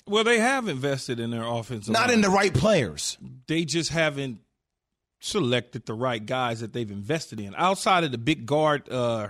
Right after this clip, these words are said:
Speaker 1: is it Hernandez? What's his, what's the guard, the, your right guard? Um,
Speaker 2: Uh, let me
Speaker 1: I
Speaker 2: find
Speaker 1: think
Speaker 2: it.
Speaker 1: I'm saying his name right. If I'm, it, it, when you look at the Giants' offensive line,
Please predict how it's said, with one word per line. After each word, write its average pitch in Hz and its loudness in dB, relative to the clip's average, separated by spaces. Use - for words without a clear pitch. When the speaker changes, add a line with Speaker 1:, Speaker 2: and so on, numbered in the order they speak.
Speaker 1:
is 113 -8
it 101 -12
Hernandez? 196 -4
What's - -6
his, 160 -10
what's 226 -12
the 165 -6
guard, 127 -4
the, 120 -6
your 127 -2
right 123 -2
guard? 95 -6
Um, 113 0
Speaker 2:
Uh, 90 -12
let 87 -14
me 90 -10
Speaker 1:
I - -12
Speaker 2:
find 151 -8
Speaker 1:
think 226 -4
Speaker 2:
it. - 2
Speaker 1:
I'm 120 -2
saying 120 -4
his 107 -8
name 110 -8
right. 110 -6
If 104 -10
I'm, 113 -8
it, 107 -8
it, 165 -4
when 185 4
you 170 4
look 262 2
at 190 2
the 143 -2
Giants' 151 -2
offensive 139 -2
line, 101 -4